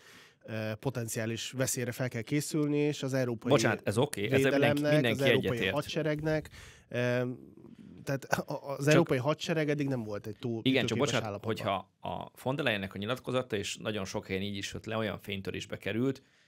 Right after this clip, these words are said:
Speaker 2: Macron, mintha Macronra csatlakozva Macront erősítené meg, nem mondja azt, hogy persze Macronnal értünk, ért egyet az Európai Bizottság,
Speaker 1: Mhm.
Speaker 2: meg az Európai Unió vezetése,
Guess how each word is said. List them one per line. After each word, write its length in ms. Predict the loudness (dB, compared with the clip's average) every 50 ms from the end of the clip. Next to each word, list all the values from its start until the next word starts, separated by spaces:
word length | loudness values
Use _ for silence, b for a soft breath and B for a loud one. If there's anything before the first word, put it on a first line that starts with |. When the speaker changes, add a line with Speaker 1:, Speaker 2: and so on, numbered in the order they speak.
| b b b
Speaker 2:
Macron, 520 | -4 -2 -2 -2 -2 -4 -4 -4 -4 -6 -6
mintha 220 | -8 -8 -6 -4 -2
Macronra 440 | -2 -2 -2 -2 -4 -4 -4 -4 -4
csatlakozva 500 | -2 -4 -2 -4 -4 -4 -2 -2 -2 0
Macront 420 | 0 -2 -2 -2 -4 -4 -2 -2
erősítené 480 | -2 0 0 -2 -4 -4 -4 -2 -2 -2
meg, 180 | -2 -2 0
nem 120 | 0 0 0
mondja 280 | 0 -2 0 0 0
azt, 120 | 0 0 -4
hogy 100 | -6 0
persze 300 | 0 0 0 0 -4 -4
Macronnal 400 | -4 -4 -4 -6 -8 -6 -4 -4
értünk, 400 | -4 -4 -6 -8 -12 -14 -12 -6
ért 260 | 0 0 0 0 0 -4
egyet 220 | -4 -4 -6 -6
az 80 | -4 -2
Európai 440 | -2 -2 -2 -4 -6 -8 -8 -8
Bizottság, 540 | -2 0 2 2 2 0 0 0 0 0 0
Speaker 1:
Mhm. 100 | -2 -2
Speaker 2:
meg 80 | -4 -8
az 100 | -6 -6
Európai 340 | -6 -6 -6 -6 -6 -8 -8
Unió 120 | -6 -4
vezetése, 600 | -2 0 0 0 2 0 0 2 4 4 4